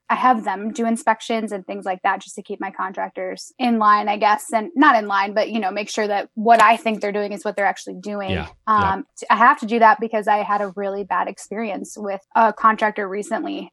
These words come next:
Speaker 1: uh, right,
Speaker 2: Okay.
Speaker 1: right before the holidays. And it was bad and it's still bad. I still own that property because they <laughs> did such a bad renovation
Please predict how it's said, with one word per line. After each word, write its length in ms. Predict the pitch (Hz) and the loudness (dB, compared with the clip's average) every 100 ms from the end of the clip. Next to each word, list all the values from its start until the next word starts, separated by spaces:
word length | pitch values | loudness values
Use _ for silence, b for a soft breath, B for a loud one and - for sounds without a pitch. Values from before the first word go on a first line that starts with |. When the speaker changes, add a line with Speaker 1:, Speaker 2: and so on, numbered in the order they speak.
| - | -4
Speaker 1:
uh, 160 | 208 202 | -2 0
right, 180 | 202 - | -2 -4
Speaker 2:
Okay. 140 | 214 208 | -4 2
Speaker 1:
right 140 | 226 | 2
before 220 | 214 220 | 0 -2
the 80 | 196 | 0
holidays. 480 | 196 208 190 - 190 | 0 0 -2 -6 -8
And 180 | 208 202 - | -10 -10 -12
it 140 | 196 | -10
was 160 | 240 196 | -8 -4
bad 340 | 196 196 202 | 2 4 4
and 140 | 202 214 | 0 -8
it's 160 | 196 - | -10 -14
still 380 | - 220 220 | -6 -2 -2
bad. 340 | 202 202 143 165 - | -2 -2 -2 -4 -6
I 80 | |
still 320 | 208 - 233 214 | -8 -4 -2 -2
own 120 | 214 208 | -2 -4
that 140 | 190 | -2
property 420 | 202 202 226 202 | 0 -2 -2 -6
because 600 | 190 202 196 196 190 - _ | -8 -6 -2 0 -2 -14 _
they 120 | 226 | -4
<laughs> 120 | 196 247 | 0 2
did 180 | 294 | 2
such 240 | - 294 294 | 2 2 2
a 40 | |
bad 280 | 226 269 254 | 6 6 6
renovation 640 | 277 269 247 240 247 202 | 4 4 4 2 0 -2